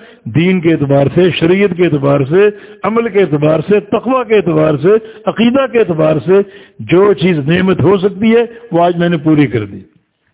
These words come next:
اب کوئی نئی چیز، کوئی نیا عمل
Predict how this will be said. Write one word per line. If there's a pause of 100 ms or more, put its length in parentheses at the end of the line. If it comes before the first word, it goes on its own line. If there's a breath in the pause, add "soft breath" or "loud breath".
(2750)
اب
کوئی
نئی
چیز،
کوئی
نیا
عمل